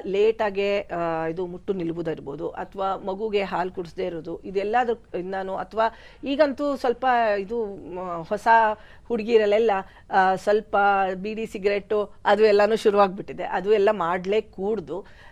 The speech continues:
ಆ, ತಂಬಾಕು ಉಪಯೋಗಿಸೋದು ಇದೆಲ್ಲನೂ, ಆ, ಖಂಡಿತ ಸ್ಟಾಪ್ ಮಾಡ್ಬೇಕು, ನಿಲ್ಲಿಸ್ಬೇಕು. ಆ, ಮತ್ತೆ, ಆಮ್,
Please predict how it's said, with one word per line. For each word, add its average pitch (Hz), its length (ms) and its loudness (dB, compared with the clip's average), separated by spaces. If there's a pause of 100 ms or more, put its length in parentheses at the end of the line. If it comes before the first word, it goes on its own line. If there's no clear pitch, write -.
ಆ, 175 100 -4
ತಂಬಾಕು 190 560 0
ಉಪಯೋಗಿಸೋದು 175 540 -6
ಇದೆಲ್ಲನೂ, 240 760 0
ಆ, 196 40 -4 (540)
ಖಂಡಿತ - 580 -8 (280)
ಸ್ಟಾಪ್ - 340 -6
ಮಾಡ್ಬೇಕು, 165 340 -6
ನಿಲ್ಲಿಸ್ಬೇಕು. 185 720 -8 (400)
ಆ, 196 340 4
ಮತ್ತೆ, 269 520 0
ಆಮ್, 190 800 0